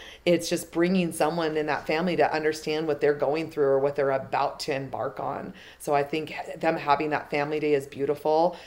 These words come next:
And I, like I said, I've spoken with the, um, uh, the instructors there and tr-, given them my point on really push that part on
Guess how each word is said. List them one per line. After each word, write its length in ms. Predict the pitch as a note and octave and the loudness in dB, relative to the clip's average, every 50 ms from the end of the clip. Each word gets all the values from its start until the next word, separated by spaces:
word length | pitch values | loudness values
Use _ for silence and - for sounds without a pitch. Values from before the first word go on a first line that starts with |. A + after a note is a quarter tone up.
| - - - | -20 -10 -4
And 160 | - D#3 D3+ | -2 0 2
I, 180 | C#3+ C#3+ D3 - | 2 2 2 2
like 180 | - D3+ C#3+ D3+ | 2 0 2 2
I 60 | D3+ | 0
said, 200 | D3 - D#3 D3 | 2 4 4 4
I've 160 | C#3 C#3 - | 4 2 0
spoken 540 | - - - E3 D#3 D#3 - E3 D3+ D3+ C#3+ | -4 -2 2 2 2 4 2 0 0 2 0
with 220 | D3 C#3+ C#3+ - | 0 0 -2 0
the, 180 | - D3 C#3 C3+ C#3 - - | 2 2 2 2 2 0 -2
um, 420 | C#3 C3+ C3+ C3 C3 C3+ C#3 D3+ - - - - | -2 -2 -2 -4 -6 -8 -12 -12 -14 -16 -10 -8
uh, 280 | F3 D3 C3+ G#2+ G2 - F#2+ - _ - _ _ _ _ _ _ _ _ _ _ _ _ _ _ _ _ _ _ _ _ _ _ _ _ _ - - _ | -6 -4 -4 -4 -6 -8 -10 -18 _ -20 _ _ _ _ _ _ _ _ _ _ _ _ _ _ _ _ _ _ _ _ _ _ _ _ _ -20 -20 _
the 260 | - F3 E3+ - E3+ - E3 | -14 -4 0 2 2 4 2
instructors 720 | E3 D#3+ - - - F3 E3 D#3+ - - F3 D#3+ D3 C#3+ | 0 0 -2 0 4 4 4 4 2 0 -2 -2 -2 0
there 320 | - D#3 C#3+ C#3 C3+ C3 | 2 2 2 4 2 0
and 140 | C3 C#3 C#3 | -2 -6 -8
tr-, 420 | - - - - - - F3+ F3+ | -12 -14 -16 -18 -12 -4 -2 -2
given 340 | F3 F3 F3 F3 E3+ F3 E3+ | -2 4 4 4 4 4 0
them 160 | D#3+ D3+ D3+ | -2 -2 -2
my 160 | D3+ C#3 C3+ C#3 | 0 -2 -2 -2
point 420 | - - - F#3 E3+ E3 E3 - - - | -4 -2 -2 0 0 0 -4 -6 -4 -2
on 300 | D#3 D3 D3 C#3+ C#3+ C#3+ - - - - - - _ _ - | 0 0 0 0 -2 -4 -8 -14 -18 -18 -20 -20 _ _ -6
really 460 | F#3+ F#3+ D#3+ D#3 F#3+ F3+ F#3 G3 F#3 | -6 -6 0 4 4 6 6 4 2
push 400 | F#3+ - - - F3 E3+ E3+ - | 2 -4 0 2 2 2 2 0
that 260 | - C#3 A#2+ - - | 0 0 0 0 -2
part 340 | - - D3+ C#3+ D3 D3 - | -4 0 2 4 4 4 2
on 440 | - C#3 C#3 C3+ C3+ B2+ C3 C#3 | -2 -2 -2 -2 -2 -4 -6 -10